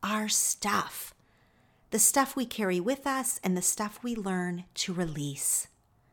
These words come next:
I hope when you read it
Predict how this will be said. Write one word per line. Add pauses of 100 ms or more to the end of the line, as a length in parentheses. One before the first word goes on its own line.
(680)
I
hope
when
you
read
it